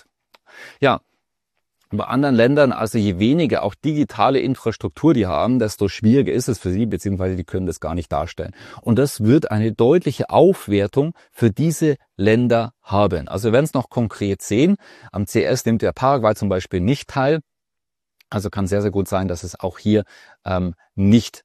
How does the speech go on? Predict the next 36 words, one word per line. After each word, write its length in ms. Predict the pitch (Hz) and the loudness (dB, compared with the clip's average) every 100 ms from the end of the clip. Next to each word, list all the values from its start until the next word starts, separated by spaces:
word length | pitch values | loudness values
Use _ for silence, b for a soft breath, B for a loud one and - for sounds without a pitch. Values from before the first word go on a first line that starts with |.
| _ | _
der 120 | 98 90 | -8 -6
Fall 320 | 92 87 82 _ | -2 -2 -4 _
sein 280 | - 90 85 | -2 0 -2
wird. 220 | - - _ _ _ B B B B B B | -10 -16 _ _ _ B B B B B B
Und 120 | 139 | 2
wenn 80 | 160 | 4
wir 60 | 185 | 4
uns 100 | 147 | 2
dieses 260 | 151 143 | -2 -4
Thema 220 | - 160 143 | -2 0 2
mal 80 | |
aus 80 | 113 | 0
der 160 | - 87 | 2 2
Adlerperspektive 880 | 156 175 - 92 - 95 - 80 80 | 4 2 0 -4 -4 -8 -4 -4 -2
sehen, 180 | 85 | -2
weil 300 | 95 95 98 - b | 2 4 2 -2 b
jetzt 240 | 104 - | -6 -2
haben 80 | 123 | 0
wir 100 | 120 | 0
uns 160 | 101 - | 0 -2
hier 200 | 117 107 | -2 0
über 120 | 101 | -2
de-, 220 | 90 95 | -4 -4
den 260 | 101 101 101 | -4 -2 0
Immobilienaustausch 1080 | 117 104 165 151 113 98 95 - 73 87 80 | 0 2 4 4 4 -2 -4 -4 -4 -4 -6
unterhalten, 580 | 85 85 85 82 85 | -8 -6 -4 -4 -6
der 120 | 87 95 | -2 -2
jetzt 120 | - | 0
neu 160 | 104 | 0
kommt. 380 | 101 156 147 95 _ | 0 2 2 0 _
Aber 220 | 101 98 | -8 -6
es 140 | 104 | -6
gibt 240 | - 180 - | -2 -2 0
ja 80 | 107 | 0
schon 180 | 117 | 2
bestehende 540 | 104 98 110 127 143 | 0 0 0 2 2